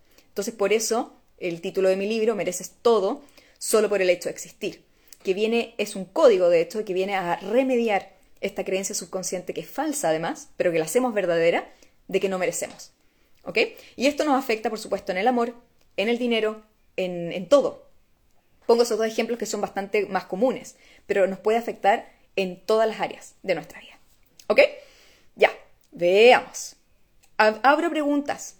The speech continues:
¿ok? Abro preguntas. Bien. Javi, eh, Rayas dice, "Yo tengo una pregunta. Estoy en el curso de los siete pasos y tengo una duda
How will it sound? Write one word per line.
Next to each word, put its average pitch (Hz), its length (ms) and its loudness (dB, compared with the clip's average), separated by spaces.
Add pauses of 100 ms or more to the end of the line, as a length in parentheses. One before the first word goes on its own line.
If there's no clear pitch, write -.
¿ok? 202 140 -6 (360)
Abro 226 240 4
preguntas. 185 580 -6 (580)
Bien. 185 220 -4 (1700)
Javi, 294 500 2 (100)
eh, 220 160 6
Rayas 254 320 6
dice, - 420 -4 (120)
"Yo 269 140 -2
tengo 370 140 0
una 339 100 4
pregunta. 147 400 -4 (540)
Estoy 220 240 0
en 349 80 0
el 381 80 -2
curso 311 240 2
de 269 40 6
los 262 100 -2
siete 233 160 2
pasos 185 360 0
y 214 60 -10
tengo 240 200 -2
una 277 120 2
duda 220 420 0